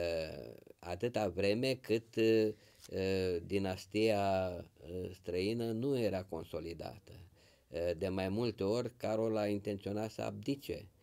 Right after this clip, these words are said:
E, au existat, e, mișcări antidinastice, e, care au mers până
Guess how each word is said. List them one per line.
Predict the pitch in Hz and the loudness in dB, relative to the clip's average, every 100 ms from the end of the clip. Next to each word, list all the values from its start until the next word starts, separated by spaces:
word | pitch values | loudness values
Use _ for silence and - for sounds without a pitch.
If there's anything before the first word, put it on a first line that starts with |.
| - - - | -20 -20 -6
E, | 80 90 87 - | 0 0 0 -4
au | 82 87 | -4 -2
existat, | 90 92 87 - 92 101 - | -2 -4 -8 -4 -2 -2 -2
e, | 101 | 0
mișcări | 98 90 92 - - 110 | 0 0 -4 -2 2 2
antidinastice, | 107 101 98 104 113 139 - 98 92 92 | 2 -2 -4 -2 0 -2 -4 -6 -2 0
e, | 92 90 85 82 80 90 87 87 85 85 80 85 73 - - | 2 2 0 -2 0 2 2 2 0 0 -4 -8 -12 -14 -10
care | 82 85 90 90 87 85 85 - _ _ | -6 -2 0 0 0 -2 -6 -18 _ _
au | - 92 | -2 0
mers | 87 104 - | 2 0 -2
până | - 98 101 101 | -2 0 2 2